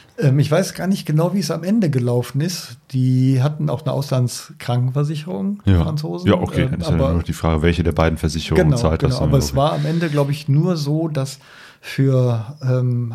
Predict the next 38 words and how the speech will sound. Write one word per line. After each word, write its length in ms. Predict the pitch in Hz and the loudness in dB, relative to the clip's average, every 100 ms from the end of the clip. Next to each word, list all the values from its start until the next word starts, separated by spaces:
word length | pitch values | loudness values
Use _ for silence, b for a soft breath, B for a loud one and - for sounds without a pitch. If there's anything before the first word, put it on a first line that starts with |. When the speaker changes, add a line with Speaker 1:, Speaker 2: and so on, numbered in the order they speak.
| 131 | 0
Speaker 1:
eine 460 | 143 180 170 127 | 2 2 2 0
Röntgengeschichte, 1700 | 147 190 226 131 120 113 101 _ _ _ - 117 117 - 117 - 165 170 B B B - | 2 2 2 0 0 -2 -4 _ _ _ -8 -2 -2 -2 -4 -2 -4 -4 B B B -10
die 80 | |
ich 100 | 110 | -10
glaube 400 | - 120 131 143 | -4 -2 0 -2
achtzig 360 | 131 - 147 - | -4 -6 -6 -4
Euro 280 | 123 135 165 | -2 -2 -2
kosten 380 | 160 156 - 147 | -2 -4 0 0
sollte, 420 | 131 147 151 170 B B B | 2 0 0 -4 B B B
die 60 | 131 | 2
hat 140 | 131 120 | 2 4
Raoul 200 | 131 156 | 2 4
dann 140 | 143 | 2
eben 160 | 135 127 | 2 2
aus 120 | 117 | 0
eigener 260 | 127 123 117 | 0 0 0
Tasche 240 | 127 - | -2 -4
bezahlt, 360 | 117 - 117 117 | -6 -4 -4 -2
weil 80 | 107 | -4
er 40 | |
sagte, 200 | 110 - | -4 -6
„Ist 120 | 110 | -4
mir 100 | 120 | -4
zu 200 | - 120 | -4 -6
blöd, 360 | 110 117 143 - | -2 0 0 -2
äh, 180 | 135 117 | -2 -2
Papierkram, 760 | 110 110 131 127 - 120 123 | -2 -4 0 -2 -2 0 0
äh, 80 | 127 | 2
machen 200 | 104 95 | 4 6
Speaker 2:
Mhm. 40 | 82 | 4
Speaker 1:
wir 60 | |
jetzt 120 | - | 2
so“, 120 | - 117 | 0 -4
und 400 | 107 113 101 B B B B _ | -4 -6 -8 B B B B _
fertig 320 | 120 110 - | -2 -2 -2
war 100 | 120 | -2
die 100 | 117 | 0
Laube. 380 | 101 101 104 | -2 -4 -6